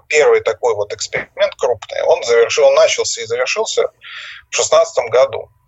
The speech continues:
А уже семнадцатый, восемнадцатый год это были, это было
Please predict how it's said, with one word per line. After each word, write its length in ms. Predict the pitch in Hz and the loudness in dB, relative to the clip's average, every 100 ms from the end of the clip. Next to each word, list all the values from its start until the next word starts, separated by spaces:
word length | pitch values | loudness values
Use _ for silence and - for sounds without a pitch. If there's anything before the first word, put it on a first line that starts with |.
| _ _ | _ _
А 120 | - 123 | 0 2
уже 180 | 131 | 2
семнадцатый, 540 | 135 143 147 135 - 123 | -2 -2 2 2 0 -8
восемнадцатый 560 | - 131 127 - 135 | -8 -2 -2 -2 -6
год 260 | - - - | -2 -2 -4
это 200 | - - | -8 -6
были, 240 | 135 135 123 131 | -4 -4 -2 -2
это 160 | 131 | -2
было 300 | 113 139 123 | -2 0 0